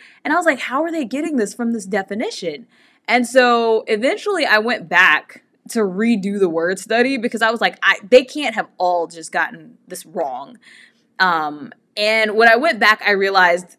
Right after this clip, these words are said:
that the way I was looking at it was not right. <laughs> And so I had picked the wrong word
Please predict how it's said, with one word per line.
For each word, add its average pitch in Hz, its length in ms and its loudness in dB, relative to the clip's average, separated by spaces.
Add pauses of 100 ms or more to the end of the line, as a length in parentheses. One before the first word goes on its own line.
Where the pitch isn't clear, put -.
that 180 500 2
the 185 100 -2
way 190 220 4
I 214 140 10
was 190 140 0
looking 175 400 -6
at 170 200 0
it 156 280 -8 (200)
was 156 340 -10
not 151 260 -4
right. 170 400 -2
<laughs> 269 80 4 (1000)
And 254 180 4
so 262 160 6
I 226 120 10
had 214 300 4
picked 233 320 -4
the 202 100 -4
wrong 185 360 -2
word 165 480 -4